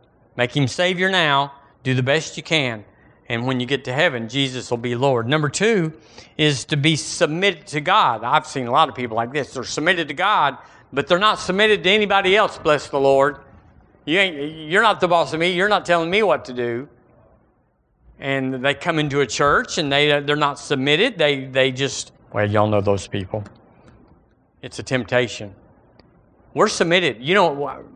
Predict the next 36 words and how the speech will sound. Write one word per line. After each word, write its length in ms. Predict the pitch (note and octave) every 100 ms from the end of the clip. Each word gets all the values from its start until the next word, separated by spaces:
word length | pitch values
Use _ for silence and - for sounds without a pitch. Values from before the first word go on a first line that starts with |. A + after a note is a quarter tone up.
| - D3+ C#3+
in 160 | D3 C3+
my 140 | C3
book, 360 | C3 G3 D3+ C#3+
I 120 | C3+
wrote 360 | C#3+ C#3+ C#3+
that 140 | C#3 A#2+
how 220 | C#3 C#3
we're, 380 | C#3 D#3 C3+ - - _ _ _ C3+
we're 180 | D3+
all 580 | F3 A3 G3+ D3+ A2 -
under, 320 | D#3 F3 D#3+ C#3+
if 240 | D#3 D3
we're 160 | E3 F3+
in 80 |
the 60 | D#3
military, 480 | F3 A#3+ - F3 D#3+
we're 180 | D#3 E3
all 220 | G#3+ G#3
under 220 | G3+ F3
the 100 | C#3+
president. 560 | - A3+ G#3 D3 D3 C#3
He's 240 | E3+ D3+
the 80 | D#3+
commander-in-chief. 1120 | D3 D3+ D#3+ D#3+ D3+ C#3+ - G#3+ F3 D#3+ - _ _ _ _ _ _ _ _ _ _ -
But 120 | C3+
if 80 | C#3
you 120 | C4+
don't 180 | D#4+ A3+
do 120 | A3
what 200 | G#3 G#3
that 180 | F#3+ F3
lieutenant 460 | E3+ F3+ A#3+ A3+ D#3+
tells 280 | D#3+ B2+
you 60 | C3+
to 140 | C3+
do, 340 | B2+ C3 C#3